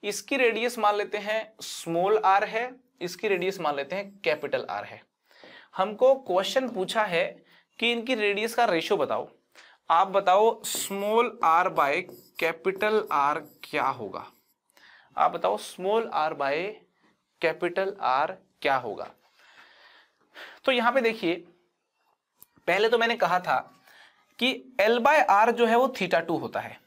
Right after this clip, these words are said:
ठीक है ना। यहां पे देखिए जो theta टू है हमारा, ये L by R है,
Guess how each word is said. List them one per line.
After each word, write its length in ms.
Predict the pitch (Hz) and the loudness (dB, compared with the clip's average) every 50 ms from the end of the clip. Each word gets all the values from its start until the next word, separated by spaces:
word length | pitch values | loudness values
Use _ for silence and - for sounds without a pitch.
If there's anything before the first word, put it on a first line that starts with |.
| _ _ _ _ _ _ _ - | _ _ _ _ _ _ _ -10
ठीक 140 | 165 151 | -8 -6
है 60 | 170 185 | -4 -6
ना। 100 | 202 196 _ _ _ _ _ - - - - _ _ _ - | -6 -8 _ _ _ _ _ -20 -20 -20 -20 _ _ _ -6
यहां 160 | 147 165 185 190 | -2 0 0 0
पे 60 | 214 | 0
देखिए 260 | 202 214 208 240 254 | -2 -4 -4 -4 -2
जो 120 | 233 254 247 - - - _ _ _ _ _ | -2 -2 -2 -4 -6 -18 _ _ _ _ _
theta 320 | - - 208 202 247 240 247 240 247 | -6 -4 -2 0 2 2 2 2 0
टू 160 | 277 269 247 | 0 0 2
है 180 | 202 202 196 190 | 2 2 0 0
हमारा, 500 | 175 160 135 123 117 117 127 160 - - - - _ _ _ _ - - - - - - - - - _ - - - _ _ _ - | 0 0 0 0 2 2 2 0 0 -4 -12 -20 _ _ _ _ -20 -20 -20 -20 -20 -20 -20 -20 -20 _ -20 -20 -20 _ _ _ -10
ये 280 | 175 185 247 269 - - - 180 | -6 -2 -2 -2 -2 -2 0 0
L 160 | 185 185 185 | 2 2 2
by 140 | 180 208 226 233 - - 143 | 2 4 4 2 2 2 0
R 120 | 131 123 - | 0 0 -2
है, 220 | - 107 85 - | -6 -10 -14 -16